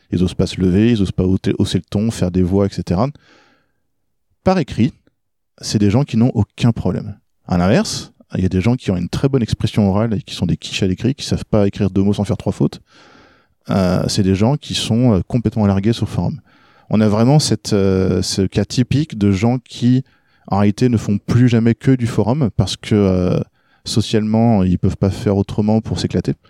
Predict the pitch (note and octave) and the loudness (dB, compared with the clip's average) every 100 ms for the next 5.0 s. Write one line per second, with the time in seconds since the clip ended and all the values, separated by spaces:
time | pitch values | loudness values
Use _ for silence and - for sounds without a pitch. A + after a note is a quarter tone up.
0 | _ _ _ _ - G2+ G2+ G#2 C3 A#2 | _ _ _ _ -2 0 4 4 2 2
1 | G2+ A2 A#2+ - G#2 G2+ G2 - - G#2 | 2 4 2 2 0 2 0 -2 -4 0
2 | G2+ F#2+ G#2 A2 A2 A2 A2+ - G2 - | 0 0 0 0 0 0 0 0 -4 -2
3 | G2 G2+ - G#2 G#2 A2+ - F#2 E2+ G2+ | -2 -2 0 -2 0 -2 -2 -4 -2 -2
4 | B2 G#2+ - - - G#2 G2 F#2+ - | -2 -4 -6 -6 -2 0 2 0 -2